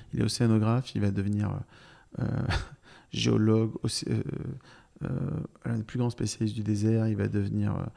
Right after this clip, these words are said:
quelque part ethnologue. Euh, il, enfin, c'est, euh, voilà. Et puis, il avait une, une philosophie de vie que j'ai, j'aimais beaucoup. Son père était pasteur, il était protestant.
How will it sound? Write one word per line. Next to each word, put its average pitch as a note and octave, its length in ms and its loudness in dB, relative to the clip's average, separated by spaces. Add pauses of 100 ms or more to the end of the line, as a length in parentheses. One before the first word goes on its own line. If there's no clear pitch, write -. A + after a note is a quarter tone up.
(360)
quelque - 260 -2
part G#2 240 4
ethnologue. A2 640 4
Euh, G#2 220 2
il, - 220 -6
enfin, - 320 -8
c'est, G2+ 260 -2 (1040)
euh, - 40 -4 (920)
voilà. B2 260 2
Et B2+ 60 6
puis, B2 160 -6
il A#2+ 60 4
avait A2+ 100 2
une, A2+ 300 2
une A#2 120 -2
philosophie A#2+ 500 0
de A2 60 -2
vie A#2+ 160 0
que A#2 60 -2
j'ai, A2 140 -2
j'aimais G#2 240 -2
beaucoup. C3 440 0
Son - 200 -4
père C3+ 200 0
était A#2 240 -2
pasteur, C3+ 480 -2 (640)
il A#2+ 60 0
était A2+ 160 -2
protestant. A2+ 480 -4